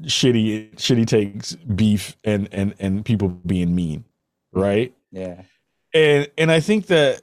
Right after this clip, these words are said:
Speaker 1: what people have kind of attached themselves to with this thing, and I, I, there are people who are like, "All right, y'all, I need to stop this shit. It's getting boring now."
Speaker 2: <laughs>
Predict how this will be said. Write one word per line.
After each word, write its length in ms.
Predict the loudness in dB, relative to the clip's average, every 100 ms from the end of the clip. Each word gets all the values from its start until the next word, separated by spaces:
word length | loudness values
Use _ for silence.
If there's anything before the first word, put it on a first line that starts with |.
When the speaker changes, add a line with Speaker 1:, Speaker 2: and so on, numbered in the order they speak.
| _
Speaker 1:
what 200 | 0 2
people 260 | 2 2 2
have 100 | 0
kind 180 | 0 0
of 260 | 0 -4 -16 _ -8
attached 440 | -4 -2 -4 -2
themselves 440 | -2 0 2 0 0
to 160 | 0
with 180 | 0 0
this 180 | -2 -4
thing, 260 | -4 -2 -2
and 120 | -2
I, 280 | -2 -2 -2
I, 40 |
there 160 | 0 2
are 120 | 2
people 220 | 0 0
who 80 | 0
are 100 | 0
like, 300 | 0 -2 -4
"All 100 | -2
right, 80 | -2
y'all, 140 | -2
I 140 | -2 -2
need 120 | -2
to 80 | -4
stop 220 | -6 -8
this 140 | -8 -10
shit. 120 | -8
It's 140 | -6
getting 220 | -6 -6
boring 380 | -4 -4 -4 -6
now." 220 | -8 -10 _ _ _ -6
Speaker 2:
<laughs> 400 | -4 -4 -6 -12